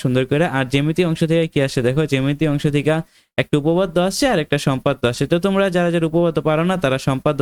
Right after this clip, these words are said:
দেওয়ার ট্রাই করবা, কারণ সম্পাদ্য উপপাদ্য থেকে অনেক ইজি হয়। ওকে, আর পরিসংখ্যান অংশ থেকে দেখো, পরিসংখ্যান অংশ থেকে কি কি আসে, পরিসংখ্যান অংশ থেকে দুইটা অঙ্ক আসছে, তো দুইটা থেকে তোমাদের অবশ্যই যে কোনো একটা আনসার করা লাগবে। তোমরা যদি দুইটা থেকে দুইটা দাও, তাহলে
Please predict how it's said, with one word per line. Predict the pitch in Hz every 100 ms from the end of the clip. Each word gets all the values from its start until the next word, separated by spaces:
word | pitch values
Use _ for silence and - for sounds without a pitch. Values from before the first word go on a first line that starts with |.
| 139
দেওয়ার | 135 -
ট্রাই | 147 143
করবা, | 160 214
কারণ | 208 165 156
সম্পাদ্য | 143 151 139 139
উপপাদ্য | 139 143 127 131
থেকে | 127 127
অনেক | 127 120 120
ইজি | 123 139
হয়। | 160 - _ _ _ _ _ -
ওকে, | 143 139 120
আর | 127 -
পরিসংখ্যান | 175 208 208 196 185
অংশ | 180 185
থেকে | 185 180 180 - _ _ _ _ _ _ _ _
দেখো, | 143 151 147
পরিসংখ্যান | 156 160 160 160 143
অংশ | 143 147
থেকে | 147 143
কি | 139
কি | 127 127
আসে, | - 135 - _ _
পরিসংখ্যান | 156 160 175 165 156
অংশ | 156 170 156
থেকে | 151 151
দুইটা | 151 147 143 139
অঙ্ক | 135 143
আসছে, | 139 - 147
তো | 135
দুইটা | 131 143 143
থেকে | 147 147
তোমাদের | 143 156 170
অবশ্যই | 127 135 143
যে | 151
কোনো | 151 151
একটা | - 160
আনসার | 147 147 190 254 - _ _
করা | 175 170
লাগবে। | 139 135
তোমরা | 151 156
যদি | 165 165
দুইটা | 165 175 170
থেকে | 170 156
দুইটা | 170 180
দাও, | 202 220
তাহলে | 143